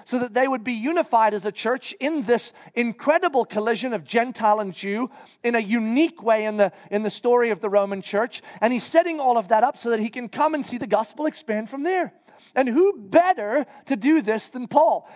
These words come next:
And so in the introduction of the book of Romans, as we found out last week, Paul unpacks this with them, and then he says to them, "The solution to all of this tension in the church and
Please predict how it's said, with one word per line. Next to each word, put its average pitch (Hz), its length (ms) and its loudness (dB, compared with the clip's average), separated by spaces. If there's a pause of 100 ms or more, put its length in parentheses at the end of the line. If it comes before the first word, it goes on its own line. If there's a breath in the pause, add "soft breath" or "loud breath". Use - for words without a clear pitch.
And 254 160 -2
so 262 160 0
in 247 160 -4
the 247 80 -6
introduction 277 760 -2
of 214 120 -4
the 196 80 -4
book 233 180 0
of 180 140 -8
Romans, 302 520 2 (280 loud breath)
as 247 240 4
we 233 100 -8
found 240 340 -2
out 214 200 4
last 254 340 2
week, 269 300 0 (360 loud breath)
Paul 269 300 4
unpacks 262 720 0
this 226 260 -4
with 208 200 -2
them, 220 360 2 (240 loud breath)
and 226 160 2
then 240 80 0
he 240 80 -4
says 311 400 2
to 262 140 -6
them, 214 320 2 (180 loud breath)
"The 226 160 0
solution 254 1120 0 (300 loud breath)
to 277 260 0
all 349 500 6
of 220 220 2
this 294 180 0
tension 302 560 -2
in 247 180 -4
the 240 60 -2
church - 460 -2 (200 loud breath)
and 262 140 4